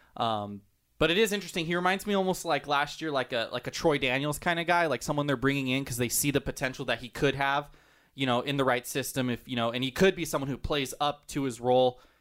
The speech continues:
You know, if he doesn't, he'll be someone that they ultimately waive, like they did Daniels for, like, a buyout guy in the middle of the season or something. But there is potential there, and it is, you know, <laughs> if, if they can get some sort of contributions out of someone who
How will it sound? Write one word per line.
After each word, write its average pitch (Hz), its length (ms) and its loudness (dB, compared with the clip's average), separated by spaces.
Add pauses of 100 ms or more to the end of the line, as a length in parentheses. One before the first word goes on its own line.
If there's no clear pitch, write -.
(400)
You 127 60 -8
know, 117 300 0
if 139 160 -2
he 143 80 -2
doesn't, 120 420 0
he'll 123 140 -6
be 117 100 -6
someone 117 300 -2
that 110 100 -4
they 120 80 -2
ultimately 113 440 -2
waive, 110 340 2
like 110 100 0
they 113 100 -2
did 107 200 -6
Daniels 110 400 -2
for, 117 100 -6
like, 107 140 -10
a 104 40 -10
buyout 104 380 -2
guy 104 220 0
in 101 100 -4
the 104 60 -8
middle 104 200 -2
of 101 80 -4
the - 60 -18
season 107 320 -8
or 107 60 -8
something. 110 320 -8
But 120 180 -2
there 160 140 4
is 247 120 4
potential 233 380 -2
there, 151 220 0
and 120 100 -4
it 123 80 -4
is, 135 240 -6
you 123 60 -10
know, 117 220 -6 (180)
<laughs> - 220 -20
if, - 180 -8 (500)
if 127 100 -6
they 143 140 2
can 147 160 -6
get 147 220 -2
some 147 260 0
sort 147 180 0
of 127 60 -6
contributions 131 720 -2
out 117 100 0
of 117 80 0
someone 120 360 -2
who 110 400 -2